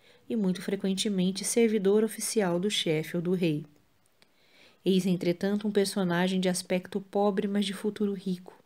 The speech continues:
Cabelos e barba incultos, seminu,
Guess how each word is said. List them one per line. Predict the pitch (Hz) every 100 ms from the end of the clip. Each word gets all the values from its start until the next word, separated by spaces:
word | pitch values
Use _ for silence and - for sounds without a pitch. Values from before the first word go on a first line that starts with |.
| _ _ _ _ - - -
Cabelos | - 185 170 190 208 208
e | 202
barba | 175 156 160 165
incultos, | 170 180 214 220 - 220 - - _ _
seminu, | - 214 190 170 175 208